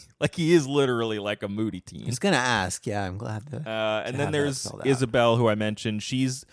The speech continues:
Speaker 1: she's not a goth kid.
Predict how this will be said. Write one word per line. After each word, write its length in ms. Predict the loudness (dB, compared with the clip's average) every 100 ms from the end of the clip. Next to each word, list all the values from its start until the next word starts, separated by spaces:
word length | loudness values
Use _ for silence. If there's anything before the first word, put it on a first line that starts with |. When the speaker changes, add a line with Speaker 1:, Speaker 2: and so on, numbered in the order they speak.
| -20 -20 -16 -16 -12
Speaker 1:
she's 260 | -8 -6 -4
not 380 | -6 -4 -4 -2
a 220 | -2 -4 -16
goth 600 | -4 -2 0 0 -2 -8
kid. 520 | -8 -4 -2 -2 -4